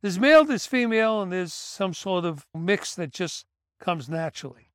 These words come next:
So now it's becoming clearer with every race that Miss Thomas obliterates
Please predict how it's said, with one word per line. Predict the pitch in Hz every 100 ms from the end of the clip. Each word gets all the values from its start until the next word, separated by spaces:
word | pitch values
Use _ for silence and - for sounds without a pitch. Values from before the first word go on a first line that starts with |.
| _ _ _ _ _ _ _ _ _
So | - 262 247 240 _
now | 202 285 294
it's | 262
becoming | - 220 - 185 185 175 160 _ _ _
clearer | - - 220 214 160 143 - _ _ _ _ _ _ _ _ _ _ _ 180
with | 180 - -
every | 226 233 247 233
race | 190 185 175 - -
that | 156 151 -
Miss | 160 165 202 175 - - _ _ _
Thomas | - 208 180 165 143 - - _ _ -
obliterates | 156 - 180 240 240 170 156 143 - -